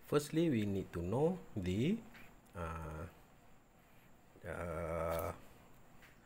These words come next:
velocity. Velocity is not directly given, so from here we can use a Bernoulli equation, general equation, Bernoulli,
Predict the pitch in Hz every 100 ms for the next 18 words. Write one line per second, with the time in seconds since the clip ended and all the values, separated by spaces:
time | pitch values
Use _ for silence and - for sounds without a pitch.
0 | - - - - - - - - - -
1 | - - - - 92 90 95 90 - 92
2 | - - - - - - 92 98 - 156
3 | - 107 82 90 87 - 82 85 92 104
4 | 208 - - - - - - - - -
5 | 170 254 247 - - - - - - -
6 | 120 156 185 220 214 113 110 - 95 101
7 | 101 117 117 92 156 220 - - - 82
8 | 82 80 80 80 - - - - - 69
9 | 113 - - - - - - 87 87 87
10 | 78 85 - - 185 214 - - - -
11 | 82 80 78 73 80 110 254